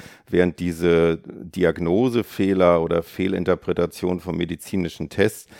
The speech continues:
eben, wenn man sagt, statt eins zu zehntausend sind das plötzlich fünfzehn von hundert,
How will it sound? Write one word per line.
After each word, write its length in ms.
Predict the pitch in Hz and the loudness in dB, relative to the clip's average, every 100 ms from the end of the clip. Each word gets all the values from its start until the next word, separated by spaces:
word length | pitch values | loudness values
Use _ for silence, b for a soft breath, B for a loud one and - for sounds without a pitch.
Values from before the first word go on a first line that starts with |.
| B B B _ | B B B _
eben, 440 | - 92 90 87 85 | -2 0 2 0 0
wenn 140 | 87 | 0
man 180 | 87 85 | 0 2
sagt, 360 | 87 85 - | 2 2 -4
statt 280 | - - 85 | -4 0 0
eins 320 | - 85 90 | 0 -2 -2
zu 120 | - 87 | -6 -8
zehntausend 760 | - 98 113 - 92 98 87 | -2 -2 0 2 4 4 2
sind 80 | 87 | -2
das 120 | 85 | -2
plötzlich 340 | - 85 90 | -4 -4 -6
fünfzehn 560 | - 101 104 - - 90 | -4 -4 -4 -2 -2 -2
von 260 | - 85 85 | -2 -4 0
hundert, 440 | 107 127 95 - | 2 4 2 2